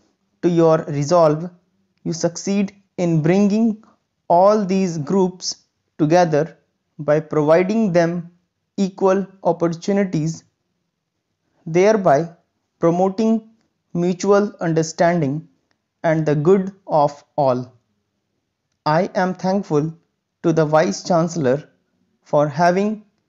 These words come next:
invited me to open this building and for giving me an opportunity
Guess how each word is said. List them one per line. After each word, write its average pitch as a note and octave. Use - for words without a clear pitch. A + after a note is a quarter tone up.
invited E3+
me D#3+
to E3
open F#3+
this D3
building D3
and D3
for D3
giving F#3+
me E3
an D#3+
opportunity F3